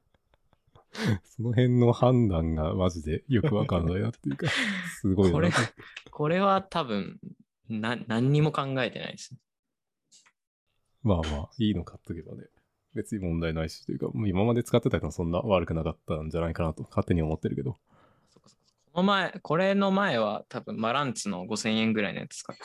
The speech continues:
Speaker 2: ました。
Speaker 1: うんうんうん。
Speaker 2: エックスエルアールの。
Speaker 1: まあ、ちょっと変わりそうな。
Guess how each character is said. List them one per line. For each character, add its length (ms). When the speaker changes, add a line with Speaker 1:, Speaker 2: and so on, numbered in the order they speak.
Speaker 2:
ま 80
し 120
た。 40
Speaker 1:
う 60
ん 20
う 40
ん 180
う 20
ん。 60
Speaker 2:
エ 20
ッ 120
ク 60
ス 120
エ 140
ル 140
ア 40
ー 40
ル 100
の。 200
Speaker 1:
ま 80
あ、 40
ち 80
ょ 20
っ 20
と 100
変 120
わ 80
り 60
そ 160
う 80
な。 60